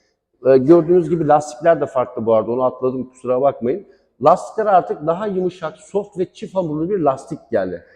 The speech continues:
Yine lastiğin markası eskisi gibi aynı. Fakat lastiğin bu, bu çapta gelmesi ve daha iyi açılmasının sebebi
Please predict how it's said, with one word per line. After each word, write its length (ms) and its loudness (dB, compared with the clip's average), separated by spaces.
Yine 120 2
lastiğin 460 4
markası 500 2
eskisi 480 -4
gibi 200 0
aynı. 340 2
Fakat 500 2
lastiğin 560 2
bu, 40 -2
bu 120 -2
çapta 300 -2
gelmesi 460 6
ve 140 4
daha 200 4
iyi 120 6
açılmasının 480 2
sebebi 440 0